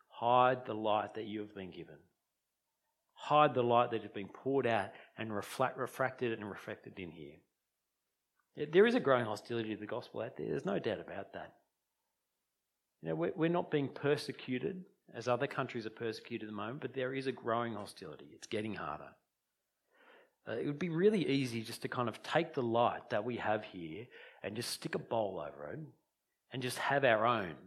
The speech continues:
community here, closed court, just us, keep the world out. Just enjoy the light we have, hide it from the world,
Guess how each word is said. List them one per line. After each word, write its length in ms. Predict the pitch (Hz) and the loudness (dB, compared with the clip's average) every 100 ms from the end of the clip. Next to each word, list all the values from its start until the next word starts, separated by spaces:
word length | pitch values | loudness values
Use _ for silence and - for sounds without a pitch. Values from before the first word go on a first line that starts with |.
| - | -18
community 340 | - 120 107 98 | -6 -4 -2 -6
here, 320 | - 69 76 - | -12 -14 -14 -16
closed 440 | - 135 135 131 - | -2 4 6 4 -4
court, 280 | 104 73 - _ _ _ _ _ _ | -8 -8 -12 _ _ _ _ _ _
just 400 | - 127 135 - | 0 2 2 0
us, 500 | 92 80 80 - - - _ - - _ _ - | -2 -2 -4 -8 -10 -16 _ -20 -20 _ _ -2
keep 220 | 117 - | -2 0
the 100 | 101 | -4
world 280 | 90 87 71 | -2 -2 -2
out. 240 | 64 64 _ _ _ _ _ _ _ _ _ _ - | -6 -10 _ _ _ _ _ _ _ _ _ _ -10
Just 200 | 120 - | -8 -6
enjoy 360 | 107 113 143 156 | -6 4 6 8
the 100 | 127 | 6
light 240 | 104 90 | 6 4
we 80 | 92 | -2
have, 320 | - 90 87 | -2 0 0
hide 380 | - - 117 113 | -4 2 6 6
it 100 | 92 | 4
from 180 | - 107 | -6 -8
the 60 | |
world, 440 | 98 90 82 87 | -6 -6 -6 -8